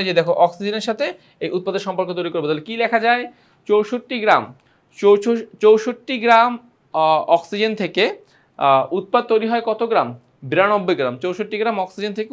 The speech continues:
উৎপাদ তৈরি হয় বিরানব্বই গ্রাম। So আমরা just এখান থেকে এইটাই এখন কম্পেয়ার করে দেখাবো যে দেখো চৌষট্টি গ্রাম অক্সিজেন থেকে উৎপাদ তৈরি হয়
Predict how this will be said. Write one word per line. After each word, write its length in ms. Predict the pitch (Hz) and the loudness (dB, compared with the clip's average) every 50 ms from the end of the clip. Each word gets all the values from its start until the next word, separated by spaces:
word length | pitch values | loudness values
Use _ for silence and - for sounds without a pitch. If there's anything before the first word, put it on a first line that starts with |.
| 220 196 | -6 -6
উৎপাদ 200 | 196 - 208 208 208 | -4 -4 -6 -4 -2
তৈরি 160 | 208 202 214 202 220 | -2 -4 -2 0 0
হয় 160 | 240 294 440 427 - _ _ _ _ _ _ _ _ _ - | 0 0 0 -4 -12 _ _ _ _ _ _ _ _ _ 4
বিরানব্বই 400 | 143 180 196 202 202 202 185 202 180 | 8 8 8 8 6 4 2 0 0
গ্রাম। 160 | 170 156 147 156 | 0 0 -2 -2
So 60 | - 254 254 | -6 -8 -8
আমরা 120 | 254 269 269 233 247 | -6 -6 -6 -6 -6
just 140 | 233 240 - - 190 | -8 -8 -6 -4 -4
এখান 140 | 202 214 208 202 | -4 -4 -4 -4
থেকে 120 | 202 202 208 185 | -4 -2 -2 -2
এইটাই 200 | 185 180 202 202 202 | 0 0 0 0 0
এখন 120 | 202 208 190 185 190 | -2 -4 -8 -6 -6
কম্পেয়ার 260 | 170 165 160 175 175 | -6 -4 -6 -8 -6
করে 120 | 202 202 180 165 | -6 -4 -4 -4
দেখাবো 240 | 165 170 190 208 302 370 - _ _ _ _ - | -4 -4 -6 -8 -10 -12 -14 _ _ _ _ -8
যে 60 | 151 143 151 | -4 -2 -2
দেখো 200 | 151 151 220 240 330 - _ _ _ _ | -2 -2 -6 -8 -8 -10 _ _ _ _
চৌষট্টি 380 | - 190 190 180 214 208 - 214 202 | 2 2 2 2 0 -4 -4 -2 -2
গ্রাম 160 | 214 220 208 196 185 | 0 0 -2 -4 -6
অক্সিজেন 240 | - - 202 202 196 | -8 -8 -8 -8 -8
থেকে 120 | 208 208 - 208 | -8 -8 -8 -8
উৎপাদ 180 | 202 202 - - 208 | -8 -6 -8 -6 -4
তৈরি 120 | 214 202 196 | -4 -4 -4
হয় 120 | 214 214 | -6 -4